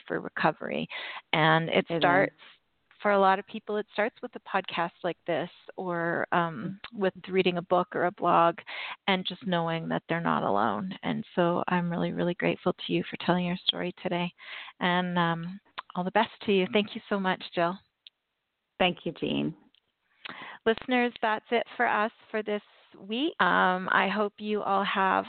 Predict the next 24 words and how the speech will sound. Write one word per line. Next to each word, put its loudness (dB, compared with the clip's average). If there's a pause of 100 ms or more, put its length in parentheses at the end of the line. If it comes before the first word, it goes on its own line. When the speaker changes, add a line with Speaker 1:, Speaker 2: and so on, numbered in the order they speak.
Speaker 1:
a -2
really -4
great 4 (100)
week. 2 (240)
It's 2 (480)
winter. 2
It's 0 (460)
going -4
to -2
be, 0
uh, 2 (480)
let's, -2 (180)
let's 4 (100)
see, 2
I'm 2
recording 2
this 0
a 2
little 4
bit 2
early, 2
but -6
anyway, -4
we're, 0